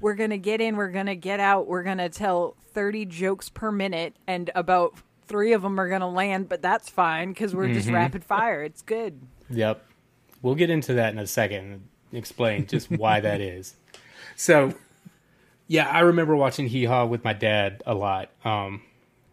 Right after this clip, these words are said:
Speaker 2: because being a very Southern gentleman, like, I grew up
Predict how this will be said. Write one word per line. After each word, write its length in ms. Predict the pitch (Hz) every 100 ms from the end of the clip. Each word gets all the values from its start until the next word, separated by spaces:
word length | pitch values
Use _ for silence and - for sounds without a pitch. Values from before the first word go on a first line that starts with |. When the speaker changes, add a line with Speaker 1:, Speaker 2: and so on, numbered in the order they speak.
| _
Speaker 2:
because 320 | 120 139 127
being 320 | 113 123 117 120
a 100 | 113
very 240 | 113 113
Southern 340 | - 120 110
gentleman, 520 | 110 107 107 104 107 - - _ - -
like, 220 | 113 - -
I 80 | 117
grew 220 | 117 113
up 240 | 113 -